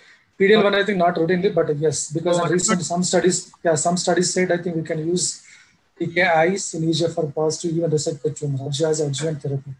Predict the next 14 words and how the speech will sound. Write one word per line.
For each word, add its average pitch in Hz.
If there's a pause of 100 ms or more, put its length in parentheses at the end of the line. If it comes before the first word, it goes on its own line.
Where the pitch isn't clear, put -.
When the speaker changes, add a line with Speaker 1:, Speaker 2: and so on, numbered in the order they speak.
(160)
Speaker 1:
Yes. - (420)
Speaker 2:
I, 165
I 185
am 196
not 196
aware 180
of 180
any 170
such 175
evidence 160
that 156 (440)
recommends, 156 (200)
uh, 143 (280)
using, 185